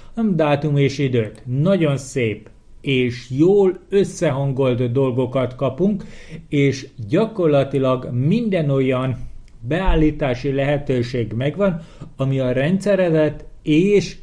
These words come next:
természetesen a kinézetedet érinti, mármint a rendszeret kinézetét. Nagyon szuper! Szoftverkezelő, szoftverkezelőt és a többit is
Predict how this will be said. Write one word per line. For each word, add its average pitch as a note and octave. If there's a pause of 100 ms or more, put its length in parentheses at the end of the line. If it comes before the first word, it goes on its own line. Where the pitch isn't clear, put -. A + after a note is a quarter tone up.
(140)
természetesen C#3+
a B2+
kinézetedet B2+
érinti, C#3 (100)
mármint A2+
a A#2
rendszeret B2
kinézetét. B2+ (400)
Nagyon G#3+
szuper! D3+ (180)
Szoftverkezelő, D#3+
szoftverkezelőt D3
és C3+
a A#2+
többit D3+
is D3